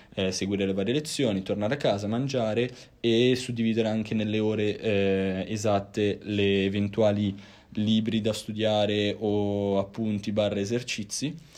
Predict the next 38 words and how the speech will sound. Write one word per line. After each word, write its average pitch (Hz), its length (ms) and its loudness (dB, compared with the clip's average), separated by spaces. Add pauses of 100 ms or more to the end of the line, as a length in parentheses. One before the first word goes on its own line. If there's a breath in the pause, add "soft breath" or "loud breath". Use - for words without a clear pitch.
(140 loud breath)
E 139 120 -4
quindi 120 340 2
facendo 151 400 -2
questo, 117 600 0 (380)
questo 123 260 0
metodo 104 380 0
molto 120 260 0
analogico, 104 640 -2
così, 101 500 -4
eh, 98 400 -2
stabilendo 107 640 -2
o 110 200 0
alla 117 120 2
sera 110 200 -4
prima 107 200 -4
o 101 60 0
alla 98 80 0
mattina 101 320 -4
molto 107 260 -4
presto, 110 520 -2 (380 loud breath)
alla 113 160 2
fine 131 300 0
della 107 180 -2
giornata 113 500 0
successiva 117 580 -2
io 117 120 4
posso 113 260 -4
controllare 117 640 0
se 107 380 -2 (400 loud breath)
sono - 240 0
stato 120 260 0
efficiente, 113 520 -2
se 123 100 -2
ho 123 60 2
fatto 127 240 -4
tutto 120 260 -6
quello 110 240 0
che 107 320 -2